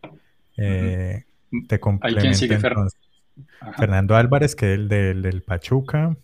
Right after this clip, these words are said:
Speaker 2: eh, Kevin Mantilla, el de Santa Fe, que ellos dos son los titulares prácticamente, eh,
Speaker 1: Ujú.
Speaker 2: Julián
Speaker 1: Mantilla que usted,
Speaker 2: Palacios.
Speaker 1: Manuel, Mantilla que vos lo has destacado aquí con el Bati, lo han destacado bastante, es otro de los centrales
Speaker 2: Sí.
Speaker 1: llamados a hacer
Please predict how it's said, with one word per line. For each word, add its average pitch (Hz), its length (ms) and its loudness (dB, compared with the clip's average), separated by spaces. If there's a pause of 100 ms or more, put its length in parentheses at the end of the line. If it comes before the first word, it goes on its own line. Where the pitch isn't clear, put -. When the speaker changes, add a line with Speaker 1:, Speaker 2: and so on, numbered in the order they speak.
(840)
Speaker 2:
eh, 98 420 2
Kevin 98 260 0
Mantilla, 123 500 0
el 120 80 -2
de 107 80 2
Santa 95 360 -4
Fe, 131 200 -2
que 107 100 -4
ellos 98 180 0
dos 101 120 0
son 98 80 0
los 101 160 -2
titulares 101 640 -4
prácticamente, 107 1040 -6 (840)
eh, 95 360 0
Speaker 1:
Ujú. - 60 -16
Speaker 2:
Julián 95 280 0
Speaker 1:
Mantilla 104 280 4
que 110 80 2
usted, 131 420 2
Speaker 2:
Palacios. - 80 -12 (100)
Speaker 1:
Manuel, 120 440 -4 (260)
Mantilla 120 400 -6
que 175 100 -8
vos 123 120 -6
lo 139 80 -6
has 139 60 -8
destacado 120 460 -10
aquí 127 360 -12
con 131 160 -10
el 101 100 -12
Bati, 104 260 -8
lo 127 80 -12
han 117 60 -12
destacado 117 440 -12
bastante, 120 600 -12 (280)
es 107 180 -12
otro 120 220 -8
de 139 60 -8
los 123 120 -12
centrales 101 420 -8
Speaker 2:
Sí. - 20 -4
Speaker 1:
llamados 104 420 -8
a 110 40 -8
hacer 104 440 -8